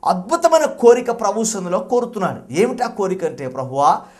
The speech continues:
నన్ను అసాధారణమైన వ్యక్తిగా నన్ను మార్చు." నిజమే ప్రియ దేవుని బిడ్డలారా, దేవుడు మనలను అసాధారణమైనటువంటి వ్యక్తులుగా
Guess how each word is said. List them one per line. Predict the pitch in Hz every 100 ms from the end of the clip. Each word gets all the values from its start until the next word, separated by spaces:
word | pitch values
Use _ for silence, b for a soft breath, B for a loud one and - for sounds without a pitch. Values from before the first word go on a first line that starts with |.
| B
నన్ను | 185 220 226
అసాధారణమైన | 226 - 220 247 285 277 254 233 214 185
వ్యక్తిగా | 160 - 175 147 131 123 143 - -
నన్ను | 135 127
మార్చు." | 120 107 - - 98
నిజమే | 110 165 240 294
ప్రియ | - 160 165
దేవుని | 165 180 165
బిడ్డలారా, | 135 123 113
దేవుడు | 110 208 269 254 139 139 - b b b b 131
మనలను | 165 254 294 277
అసాధారణమైనటువంటి | 269 269 - 240 294 311 294 277 262 240 226 214 190
వ్యక్తులుగా | 151 - - 247 262 196 127